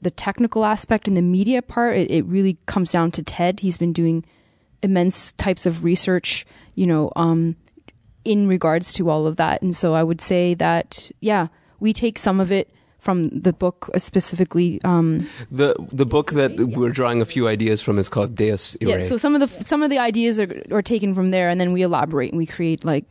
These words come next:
Speaker 1: you know, more, and we, we flower it more. I think a lot of filmmakers have done that, right? They only take that
Speaker 2: Yeah.
Speaker 1: basic.
Speaker 2: <clears throat> It's interesting that you bring up Scanner Darkly, because that,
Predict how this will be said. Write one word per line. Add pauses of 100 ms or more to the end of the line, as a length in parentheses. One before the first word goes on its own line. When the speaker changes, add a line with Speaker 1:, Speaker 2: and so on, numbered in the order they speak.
Speaker 1:
you
know, (140)
more,
and
we,
we
flower
it
more.
I
think
a
lot
of
filmmakers
have
done
that,
right?
They
only
take
that
Speaker 2:
Yeah.
Speaker 1:
basic.
Speaker 2:
<clears throat>
It's
interesting
that
you
bring
up
Scanner
Darkly,
because
that,